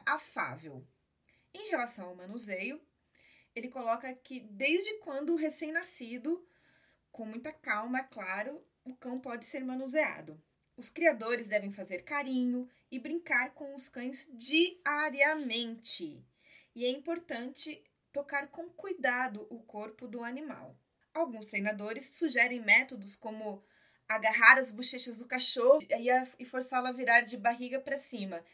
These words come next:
que é o alpha rollover. O autor coloca de uma maneira até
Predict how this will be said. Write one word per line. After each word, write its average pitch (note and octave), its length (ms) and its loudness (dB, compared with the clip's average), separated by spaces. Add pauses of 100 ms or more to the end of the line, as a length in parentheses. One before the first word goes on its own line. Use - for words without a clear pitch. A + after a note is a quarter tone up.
(240)
que - 120 -2
é G#3 100 6
o G#3 160 -4
alpha A3+ 520 2
rollover. G3+ 720 -6 (300)
O D4+ 100 -2
autor E4 340 2
coloca A#3 440 4
de A3 120 -8
uma A3+ 100 -4
maneira A3+ 640 4 (140)
até C#4 840 4